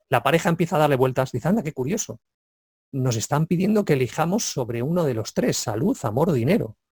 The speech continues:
Total, que empiezan a cuchichear, los viejecitos empiezan a mirar y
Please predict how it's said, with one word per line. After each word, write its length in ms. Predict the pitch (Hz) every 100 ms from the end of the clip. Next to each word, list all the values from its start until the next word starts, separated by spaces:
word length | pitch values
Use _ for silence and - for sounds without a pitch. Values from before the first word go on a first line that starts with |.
| - - -
Total, 280 | - 135 180
que 80 | 131
empiezan 280 | 113 160 160
a 60 |
cuchichear, 580 | 151 147 - 156 156 214 - _ _ - -
los 160 | 123
viejecitos 500 | 113 104 110 120 135
empiezan 320 | 117 117 139 131
a 60 |
mirar 380 | 143 156 190 240 _ _ - - _ _
y 320 | 165 180 202